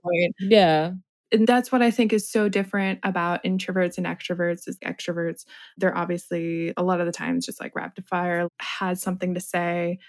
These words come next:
Speaker 1: will carry the conversation. I love that almost my whole family are extroverts. <laughs> So <laughs>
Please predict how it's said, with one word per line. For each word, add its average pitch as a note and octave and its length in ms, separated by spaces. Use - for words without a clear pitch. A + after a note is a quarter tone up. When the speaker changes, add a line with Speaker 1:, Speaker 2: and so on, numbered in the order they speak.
Speaker 1:
will G#3 180
carry F#3 320
the F#3 100
conversation. F3 960
I F#3+ 120
love F3+ 320
that E3 240
almost B3 320
my G#3 100
whole F#3 180
family E3+ 340
are F3+ 140
extroverts. - 520
<laughs> - 180
So - 260
<laughs> B3 340